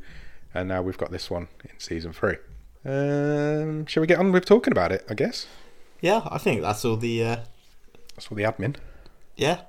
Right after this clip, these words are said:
Speaker 2: all the pertinent facts.
Speaker 1: <laughs> So, how does the film start, Nick?
Speaker 2: In hospital with a guy on a ventilator, which is apt
Speaker 1: <laughs>
Speaker 2: slash
Speaker 1: Yeah.
Speaker 2: a bit sad for the current,
Speaker 1: <laughs>
Speaker 2: uh, climate.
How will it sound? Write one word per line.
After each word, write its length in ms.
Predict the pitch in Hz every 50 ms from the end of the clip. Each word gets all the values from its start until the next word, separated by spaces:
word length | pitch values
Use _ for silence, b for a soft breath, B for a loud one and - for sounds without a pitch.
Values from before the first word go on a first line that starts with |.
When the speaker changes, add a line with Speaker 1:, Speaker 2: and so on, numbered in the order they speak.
| - - - _ _ - -
Speaker 2:
all 100 | - 117 117
the 80 | 120
pertinent 540 | 117 117 - 143 135 135 - 143 135 131 -
facts. 480 | - - 139 - - - - 156 - - 165
Speaker 1:
<laughs> 40 | - - - - - 175 - - - - - b b b b b b b b b b b b b
So, 260 | - - 139 135 131 - - - - - - -
how 120 | - 151
does 140 | 151 151 143
the 60 | 143
film 180 | 135 - 143 135
start, 320 | - - - 139 127 95
Nick? 400 | 92 113 135 127 - - - - - - - - - - b b b b b b b b b b b -
Speaker 2:
In 140 | - 120 120
hospital 480 | 120 127 120 - - - - 98 107
with 120 | 101 104 101
a 60 | 107
guy 240 | 113 120 113 117 120
on 100 | 110 117
a 60 | 117
ventilator, 720 | 110 117 113 117 113 - 107 101 101 98 95 - 101 92 90 -
which 240 | 107 - - -
is 120 | 110 101 - -
apt 280 | - 110 - - - -
Speaker 1:
<laughs> 0 |
Speaker 2:
slash 420 | - 190 - - - 233 - -
Speaker 1:
Yeah. 140 | - 135 101 90
Speaker 2:
a 60 | 120
bit 220 | 110 123 117 101 -
sad 320 | - 131 117 120 117 -
for 160 | - - 120
the 100 | 104 151
current, 460 | 117 - - 147 147 135 165 139 -
Speaker 1:
<laughs> 20 | -
Speaker 2:
uh, 220 | - 120 120 117 110
climate. 460 | - - 131 123 123 117 107 98 -